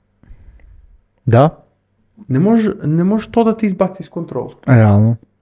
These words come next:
Speaker 1: realno.
Speaker 2: Da te izvuče. Ali stvarno je bilo, a, tokom utakmice loših odluka i, i na štetu F M P-a.
Speaker 1: Bilo.
Speaker 2: I na štetu i
Speaker 1: Bilo,
Speaker 2: Spartaka.
Speaker 1: bilo,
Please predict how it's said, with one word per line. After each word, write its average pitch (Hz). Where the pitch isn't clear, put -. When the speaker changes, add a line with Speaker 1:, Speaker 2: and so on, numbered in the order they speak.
Speaker 1:
realno. 104
Speaker 2:
Da 135
te 135
izvuče. 131
Ali 123
stvarno 185
je 208
bilo, 208
a, 135
tokom 151
utakmice 180
loših 143
odluka 156
i, 151
i 120
na 113
štetu -
F -
M 139
P-a. 110
Speaker 1:
Bilo. 123
Speaker 2:
I 120
na 110
štetu 120
i -
Speaker 1:
Bilo, 117
Speaker 2:
Spartaka. 151
Speaker 1:
bilo, 120